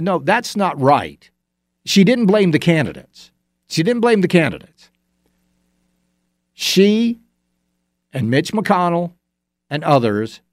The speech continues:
blamed you because you voted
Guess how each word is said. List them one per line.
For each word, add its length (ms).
blamed 500
you 640
because 340
you 140
voted 560